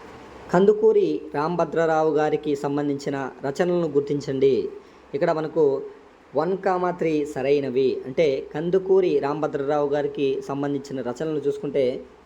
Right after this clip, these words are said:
తరంగిణి మరియు గేయమంజరి. ఏంటండి? తరంగిణి మరియు గేయమంజరి రచనలను రచించింది ఎవరు? కందుకూరి రామభద్రరావు. నెక్స్ట్ బిట్.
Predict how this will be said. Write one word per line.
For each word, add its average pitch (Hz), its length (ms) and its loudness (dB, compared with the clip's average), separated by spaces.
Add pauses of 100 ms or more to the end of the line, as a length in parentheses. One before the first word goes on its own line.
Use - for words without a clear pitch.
తరంగిణి 131 520 -4 (260)
మరియు 139 340 4 (360)
గేయమంజరి. 127 920 0 (360)
ఏంటండి? 147 500 0 (280)
తరంగిణి 135 560 0 (340)
మరియు 147 380 4 (200)
గేయమంజరి 165 560 2
రచనలను 143 440 -2
రచించింది 143 440 -4
ఎవరు? 143 300 0 (140)
కందుకూరి 143 520 2 (160)
రామభద్రరావు. 117 840 -4 (2250)
నెక్స్ట్ 156 280 0
బిట్. 139 260 2